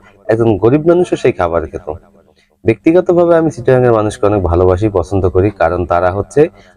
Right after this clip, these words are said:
আহ, অতিথি আপ্যায়ন করে বেশি। বাংলাদেশের, আহ, চিটাগাংয়ে অতিথি আপ্যায়নটা বেশি হয়, মেজবান খাওয়ানো হয় সেখানে। ধনীদের বাসায় যেটাকে বলা হয় লাভ ম্যারেজ, মগো বরিশালের ভাষায় হেগ করে কয় বাইরেই যাওয়া। ধনীদের বাসায়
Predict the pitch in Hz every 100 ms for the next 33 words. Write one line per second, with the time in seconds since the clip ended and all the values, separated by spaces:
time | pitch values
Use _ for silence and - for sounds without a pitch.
0 | 147 76 95 131 131 95 - 82 87 123
1 | 147 131 107 101 98 87 - 127 - 98
2 | 104 127 127 123 120 110 104 95 92 104
3 | 120 127 135 156 123 113 110 98 101 95
4 | 92 92 87 85 73 71 - 104 117 104
5 | 98 - 82 82 85 82 85 85 92 -
6 | - - 101 _ _ _ - 92 120 147
7 | 170 170 120 101 117 104 98 104 101 98
8 | 101 104 90 82 85 87 101 156 - 107
9 | - 92 104 110 104 117 151 147 139 127
10 | 113 101 107 113 104 101 92 92 107 85
11 | 80 76 - 78 76 80 76 _ _ _
12 | _ _ _ - 95 135 170 170 123 107
13 | 135